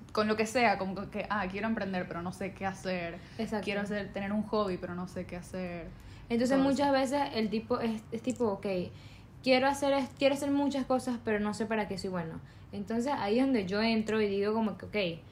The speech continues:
Speaker 2: eh, si no intento todo lo que yo quiero hacer, no sé, voy,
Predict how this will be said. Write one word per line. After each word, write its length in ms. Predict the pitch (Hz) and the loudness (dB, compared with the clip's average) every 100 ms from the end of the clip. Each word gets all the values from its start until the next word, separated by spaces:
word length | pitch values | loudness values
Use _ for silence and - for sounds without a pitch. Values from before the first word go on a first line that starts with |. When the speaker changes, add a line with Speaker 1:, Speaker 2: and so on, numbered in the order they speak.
| - - - - | -20 -20 -20 -4
Speaker 2:
eh, 200 | 226 226 - | -2 0 2
si 200 | 254 247 | 4 4
no 100 | 294 | 4
intento 720 | 339 311 302 285 220 214 220 | 0 0 0 0 2 0 0
todo 380 | - 226 233 247 | 0 4 6 6
lo 160 | 254 | 4
que 140 | 220 185 | 2 0
yo 280 | 196 214 - - - | 0 -2 -6 -18 0
quiero 260 | 240 220 214 | 4 6 4
hacer, 460 | 208 208 185 - 202 | 0 -2 -4 -4 0
no 240 | 208 208 | 0 2
sé, 200 | 214 214 | 0 2
voy, 200 | 208 | 2